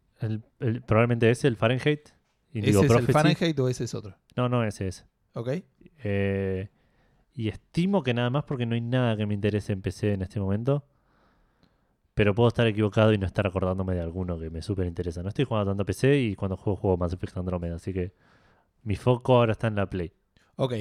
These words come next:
Speaker 2: a mí, ¿qué me interesa? Ni, primero, que probablemente me compre el Metro dos mil treinta y tres Redux. Es un juego que jugué, no me terminó de convencer, quiero darle una segunda oportunidad. Está a cinco dólares.
Speaker 1: Sí.
Speaker 2: Me parece razonable. Este era el que te enojó.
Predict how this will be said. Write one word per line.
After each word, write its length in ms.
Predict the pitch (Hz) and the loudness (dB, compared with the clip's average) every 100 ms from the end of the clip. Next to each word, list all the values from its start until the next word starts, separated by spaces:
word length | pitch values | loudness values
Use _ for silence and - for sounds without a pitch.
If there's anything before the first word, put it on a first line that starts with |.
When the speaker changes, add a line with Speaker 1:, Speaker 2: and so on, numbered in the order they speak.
| 104 | -4
Speaker 2:
a 80 | 131 | -2
mí, 200 | 160 127 | -2 -4
¿qué 120 | - | -10
me 80 | 220 | -6
interesa? 480 | 208 175 165 190 190 | -4 -2 2 2 2
Ni, 300 | 156 139 143 | -2 -4 -6
primero, 400 | 127 165 170 151 | -2 0 2 2
que 80 | 147 | 2
probablemente 560 | 190 202 240 233 233 | 2 4 4 2 -2
me 120 | 220 170 | -4 0
compre 400 | 170 135 127 123 | 0 0 -2 -4
el 60 | |
Metro 460 | 143 175 - 185 185 | -2 -2 2 2 2
dos 200 | 143 135 | 0 -2
mil 200 | 160 175 | -2 -4
treinta 240 | 160 143 | -6 -6
y 40 | 135 | -6
tres 180 | 156 160 | -6 -4
Redux. 640 | 151 147 131 - - - _ | -2 -2 -4 -6 -14 -14 _
Es 220 | 131 - | -14 -8
un 60 | 131 | -4
juego 200 | 151 147 | 0 -2
que 140 | 135 | -4
jugué, 420 | 127 143 160 190 | -6 -2 0 0
no 140 | 175 147 | -2 -4
me 60 | 143 | -4
terminó 300 | 139 139 135 | -6 -6 -6
de 20 | |
convencer, 440 | 135 139 170 175 | -6 -4 -4 -4
quiero 200 | - 156 | -4 -4
darle 180 | 131 127 | -2 -2
una 160 | 123 127 | -4 -4
segunda 280 | 135 131 | -4 -4
oportunidad. 600 | 127 - - 139 151 180 - _ - | -4 -6 -8 -2 0 0 -2 _ -14
Está 140 | - | -10
a 20 | |
cinco 280 | - 120 113 | -8 -4 -4
dólares. 460 | 104 92 92 - _ _ | -4 -6 -10 -14 _ _
Speaker 1:
Sí. 200 | - 101 - _ | -2 -2 -2 _
Speaker 2:
Me 120 | 120 | -14
parece 280 | 95 101 - | -10 -8 -8
razonable. 560 | 107 - 170 185 185 180 - _ _ - | -8 -2 2 4 4 0 -10 _ _ -2
Este 240 | 143 - | 0 4
era 120 | 139 | 4
el 80 | 127 | 2
que 120 | 135 | 0
te 80 | 127 | -2
enojó. 360 | 135 202 226 | 0 6 6